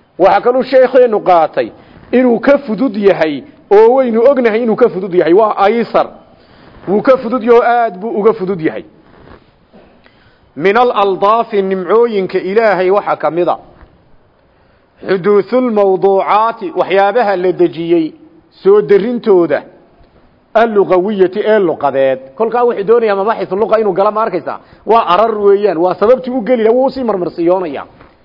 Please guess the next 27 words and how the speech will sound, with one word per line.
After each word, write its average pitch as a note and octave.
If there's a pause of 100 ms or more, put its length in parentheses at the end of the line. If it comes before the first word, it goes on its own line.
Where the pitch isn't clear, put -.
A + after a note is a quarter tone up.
(540)
Wahiya B3
tan C4+
luqadda A3
ihina, E3
mawduucaadkan G#3+
luqawigi G#3 (120)
ihi, C3+ (800)
afyadu G3
way G#3
ka C4
faa'iido G3
badan G#3+
tahay. C#3+ (680)
Min F3+
al-ishaarati, G3+
ishaarada G3
iyo G#3+
farfiiqa G3
way E3+
ka G#3+
faa'iido E3+
badan D#3+
tahay. A#2 (880)
Wal B3+
mithaali, A3+
mithaalka G3+
iyo D3+